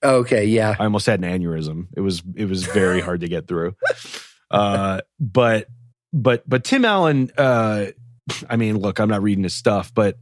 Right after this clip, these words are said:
Speaker 2: I get the sense that he's maybe like, it's like, okay, I got, you, you believe a lot of things I do not agree with, but, like, you don't, you're not an insane person.
Speaker 1: Yeah, yeah. I think he's,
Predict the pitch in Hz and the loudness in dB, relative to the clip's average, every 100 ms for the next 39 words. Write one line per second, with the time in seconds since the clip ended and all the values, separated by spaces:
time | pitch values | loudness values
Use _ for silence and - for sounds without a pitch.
0 | - 117 120 110 - 110 98 95 101 95 | -2 2 2 0 0 -2 0 -2 -2 -2
1 | 107 101 95 95 90 90 - - - - | -2 0 0 -2 -4 -6 -10 -20 -20 -20
2 | - - 117 127 - 107 101 104 127 139 | -20 -2 2 2 2 2 2 2 2 2
3 | 156 151 - 131 143 117 - - - 143 | 2 0 -6 -6 -6 -6 -16 -14 -2 2
4 | 175 151 127 120 110 98 101 98 92 92 | 4 4 4 4 2 0 0 -2 -2 -4
5 | 92 85 - - 98 90 - - - - | -4 -6 -4 -4 -2 -4 -6 -14 -20 -20
6 | - - 117 107 107 101 - - - - | -20 -10 -4 2 2 0 -6 -18 -20 -20
7 | - - - - - - - - 131 117 | -20 -20 -20 -20 -20 -20 -20 -6 0 0
8 | 107 101 95 - 90 82 - - - - | 0 -2 -4 -4 -4 -6 -8 -8 -8 -8
9 | 131 - - - - - - - - - | -10 -14 -20 -20 -20 -20 -20 -20 -20 -14
10 | 131 147 139 123 117 117 120 123 143 135 | 0 2 4 2 0 2 2 2 0 2
11 | 117 104 | 0 0